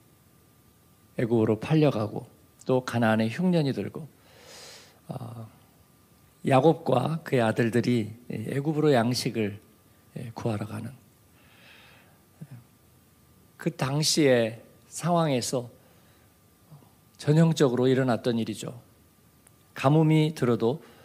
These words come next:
나일강 지역에 그 에집트는, 예, 곡창지대를 형성하고 있어서, 어, 많은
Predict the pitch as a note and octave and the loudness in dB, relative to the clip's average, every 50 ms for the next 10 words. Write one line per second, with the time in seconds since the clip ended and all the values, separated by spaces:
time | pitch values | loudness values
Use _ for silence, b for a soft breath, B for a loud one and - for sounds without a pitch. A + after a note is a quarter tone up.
0 | B B B B B B - - C#3 B2 B2+ B2 C3 C3+ C#3 B2+ C3 B2+ A#2 A2+ | B B B B B B -14 -14 -8 -2 2 4 4 4 6 6 4 4 4 2
1 | A2 A2 A2 - - _ _ _ _ _ _ _ _ _ _ _ _ - - - | -2 -6 -10 -14 -20 _ _ _ _ _ _ _ _ _ _ _ _ -8 -4 -2
2 | A#2+ A2+ A2 G2+ A#2+ A2+ G2+ G#2 - - b b b b b b b b b b | 0 0 0 0 0 0 -2 -4 -8 -18 b b b b b b b b b b
3 | b _ - - - A2 G#2 G#2 G#2 A#2 - - - D#3+ C#3 C3 D#3 D3 - - | b _ -14 -10 -6 -6 -6 -6 -6 -10 -12 -10 -6 -4 -2 -2 -2 -2 -2 -2
4 | D3 A#2+ A2 A2 B2+ D#3 D3+ - - _ - - - C#3 - - - _ _ _ | 0 2 2 0 0 -2 -6 -10 -16 _ -18 -16 -16 -16 -18 -20 -20 _ _ _
5 | _ _ _ _ _ _ _ - - A#2+ - - D3 C#3+ B2+ A2+ A#2+ G2 A2+ G2+ | _ _ _ _ _ _ _ -10 -6 -4 -2 0 0 0 0 0 0 0 0 0
6 | G#2 G#2+ A2+ C#3 D3 C#3 D3+ D3 C3+ C3 B2+ B2 B2 G#2+ - - - - - - | 0 -2 -2 -2 -2 -2 -2 0 0 0 -2 -4 -6 -10 -10 -10 -10 -10 -10 -12
7 | - _ _ b b b b b b b b b b b b b b b b _ | -14 _ _ b b b b b b b b b b b b b b b b _
8 | - D3 C#3+ C3 - - _ - - A#2+ A#2+ B2 B2+ B2+ B2 A#2+ A2+ G2+ - | -18 -18 -18 -18 -20 -20 _ -6 -2 2 4 4 4 4 4 2 0 -2 -6